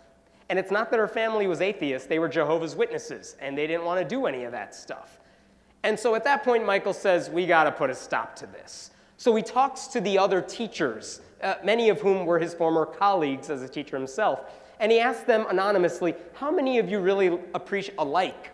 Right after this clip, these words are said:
or appreciate that we do these Bible stories?" And he finds out that most of the faculty thinks there's something wrong with it. So with this information, he goes to his principal and he says,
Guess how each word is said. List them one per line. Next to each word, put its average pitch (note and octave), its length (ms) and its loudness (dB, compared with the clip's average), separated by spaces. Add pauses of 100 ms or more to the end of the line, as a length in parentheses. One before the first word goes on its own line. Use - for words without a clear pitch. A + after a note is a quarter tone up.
or D3+ 100 -4
appreciate D3+ 460 -4
that D3 100 -4
we D3 60 -2
do D#3 120 -2
these D#3 180 -2
Bible C#3 280 -4
stories?" A#2+ 460 -10 (400)
And F3 80 0
he F3+ 80 2
finds A3 320 -2
out G3 160 0
that D3+ 140 0
most G#3 440 -2
of F#3 100 0
the D#3 80 0
faculty F#3+ 640 -2
thinks D#3+ 340 -4
there's C#3+ 220 -8
something C#3+ 380 -4
wrong C3 260 -2
with B2 200 -12
it. - 260 -18 (400)
So - 140 2
with A3 200 2
this B3+ 200 -2
information, A#3 520 0
he E3 60 0
goes E3+ 280 4
to E3+ 60 -4
his D#3+ 140 -6
principal D#3+ 720 -2
and F3+ 80 2
he F3+ 60 4
says, F3 420 0